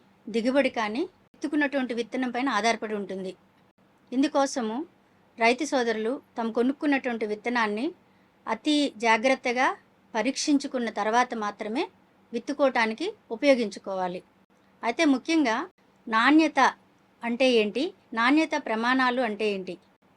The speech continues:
విత్తన నాణ్యత అనేది చాలా ప్రమాణాలపైన ఆధారపడి ఉంటుంది.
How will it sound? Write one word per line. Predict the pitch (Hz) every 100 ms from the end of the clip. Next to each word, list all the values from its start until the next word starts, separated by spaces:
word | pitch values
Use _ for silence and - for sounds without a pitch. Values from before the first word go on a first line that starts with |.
| -
విత్తన | 247 - 330
నాణ్యత | 311 254 247 247
అనేది | 220 208 196 202 349 - _ _ _ _ _ -
చాలా | 240 269 294
ప్రమాణాలపైన | 262 240 247 254 240 233 220
ఆధారపడి | 202 208 226 220 214
ఉంటుంది. | 208 190 196 220 381